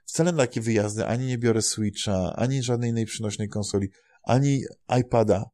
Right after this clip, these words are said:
Jakby zupełnie staram się od tej elektroniki, e, uwolnić wtedy i czas spędzić tak właśnie na,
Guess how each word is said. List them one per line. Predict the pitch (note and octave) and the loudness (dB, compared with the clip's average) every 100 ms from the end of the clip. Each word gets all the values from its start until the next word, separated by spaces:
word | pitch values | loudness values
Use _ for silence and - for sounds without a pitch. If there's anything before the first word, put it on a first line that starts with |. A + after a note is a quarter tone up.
| _ _ _ - | _ _ _ -10
Jakby | A2 A#2+ C3 | 0 4 4
zupełnie | A#2 A#2+ A#2+ C#3 C#3 C3+ C3+ B2+ - | 2 -2 2 2 2 0 0 -2 -4
staram | - B2 B2 | -2 -2 -2
się | A#2+ A2+ A2+ - _ _ _ _ - | -4 -2 -2 -4 _ _ _ _ -4
od | G#2+ - | -4 4
tej | A#2+ | 6
elektroniki, | A2 G#2 A2+ A2 G#2+ - G#2 G#2+ G#2+ _ _ _ _ _ _ - | 6 4 -2 -2 -4 -4 -2 -2 -4 _ _ _ _ _ _ -8
e, | F2+ F2 F#2 F2+ - _ _ | -2 0 0 -2 -6 _ _
uwolnić | G#2 G#2+ B2 A#2+ A#2 | -6 2 2 2 -2
wtedy | - A2 A2 D#3+ F#3 F#3+ _ _ _ _ | -2 -2 0 -2 -2 -6 _ _ _ _
i | - | -6
czas | - D3 B2+ | 0 0 0
spędzić | - C3 B2 A#2+ | -2 -2 -2 -4
tak | - A2+ | -2 0
właśnie | A#2 A2+ A2+ | 0 0 -4
na, | A2+ G#2+ | -4 -2